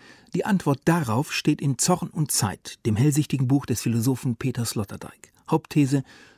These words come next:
Der Zorn ist die eigentliche Triebfeder der Geschichte.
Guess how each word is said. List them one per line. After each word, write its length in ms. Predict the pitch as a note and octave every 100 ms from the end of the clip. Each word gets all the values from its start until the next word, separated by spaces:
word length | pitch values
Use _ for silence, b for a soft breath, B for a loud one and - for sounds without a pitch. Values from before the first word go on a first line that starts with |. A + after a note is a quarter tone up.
| -
Der 160 | A#2 A2+
Zorn 440 | - F3 G#2 F2+ b b b
ist 160 | - -
die 100 | -
eigentliche 540 | C#3 D3+ - C3 A#2+
Triebfeder 520 | - C#3 - C3+ A#2+
der 140 | A2 A2
Geschichte. 500 | A#2 G#2 - -